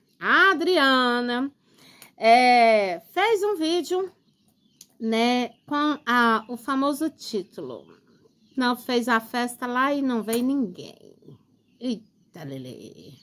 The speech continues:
né? E aí, gente, o que é que acontece? Pelo que eu tava observando da Adriana...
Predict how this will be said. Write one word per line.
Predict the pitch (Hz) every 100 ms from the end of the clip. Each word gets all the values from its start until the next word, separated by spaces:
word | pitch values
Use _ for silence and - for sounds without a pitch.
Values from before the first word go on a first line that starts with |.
| -
né? | 196 247 285 _ _ - - - - - _
E | 302
aí, | 440 403 262 294 392 311
gente, | 226 202 170 175 -
o |
que | 254
é | 349
que | 349
acontece? | 349 - 349 359 - 190 190 -
Pelo | 359 415 427
que | 370
eu |
tava | 320 254 233 226
observando | 294 370 370 - 277 240 208 196
da | 220
Adriana... | 302 220 226 269 202